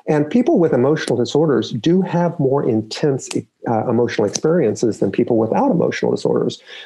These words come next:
So, you know, there's the, you know, biologic piece that comes,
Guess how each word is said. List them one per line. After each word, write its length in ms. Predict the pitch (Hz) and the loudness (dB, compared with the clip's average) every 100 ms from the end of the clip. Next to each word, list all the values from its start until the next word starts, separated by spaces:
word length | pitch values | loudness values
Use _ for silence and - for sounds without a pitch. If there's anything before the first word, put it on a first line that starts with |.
| - | -4
So, 400 | - 127 131 131 - - | 2 2 2 -4 -16 -4
you 60 | 135 | 0
know, 120 | 131 | 2
there's 280 | 127 127 - | 2 0 0
the, 320 | 117 110 110 _ _ _ - | 0 0 -4 _ _ _ -4
you 80 | - | 0
know, 140 | 120 | 0
biologic 840 | 107 117 120 113 104 123 143 165 160 | 0 0 2 2 2 2 2 -2 0
piece 420 | 117 110 107 - | 2 2 0 -2
that 240 | 107 - | -2 -2
comes, 440 | - 110 107 107 | -4 -2 -2 -4